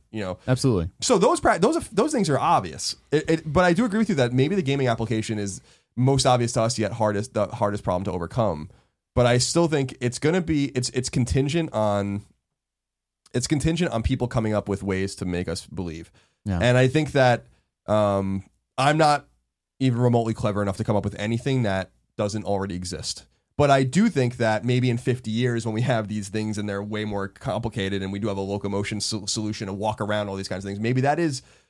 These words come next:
Speaker 1: the realization of what we want, we, what we want with V R. V R has been around for a long time. It's
Speaker 2: Yeah.
Speaker 1: not like a new technology. It's, I mean, the promise of V R has been talked about since really the eighties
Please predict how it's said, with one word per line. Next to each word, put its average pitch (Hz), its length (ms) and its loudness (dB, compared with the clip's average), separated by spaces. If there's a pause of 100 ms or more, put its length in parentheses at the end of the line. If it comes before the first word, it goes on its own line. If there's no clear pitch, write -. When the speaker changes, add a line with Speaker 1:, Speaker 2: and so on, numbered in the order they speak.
(240)
Speaker 1:
the 117 100 0
realization 110 580 2
of 95 100 -4
what 98 100 -2
we 98 100 -4
want, 95 320 -2
we, 98 200 -2
what 95 160 -2
we 95 80 -2
want 92 160 0
with 95 100 -4
V 95 120 0
R. 90 100 2
V 135 80 4
R 208 40 4
has 233 60 0
been 240 100 0
around 196 220 4
for - 120 0
a 110 60 2
long 113 220 2
time. 101 460 -4 (100)
It's 95 140 2
Speaker 2:
Yeah. 180 60 4
Speaker 1:
not 190 60 2
like 175 120 2
a 131 60 2
new 127 140 4
technology. 131 500 2
It's, - 140 -10
I 104 40 -6
mean, 110 220 -2
the 107 80 -6
promise 151 260 -2
of 123 80 -2
V 110 80 2
R 104 240 2 (420)
has 127 140 0
been 127 100 0
talked 131 120 4
about 123 120 2
since 117 220 -6
really 151 260 2
the 107 140 -2
eighties 110 420 -4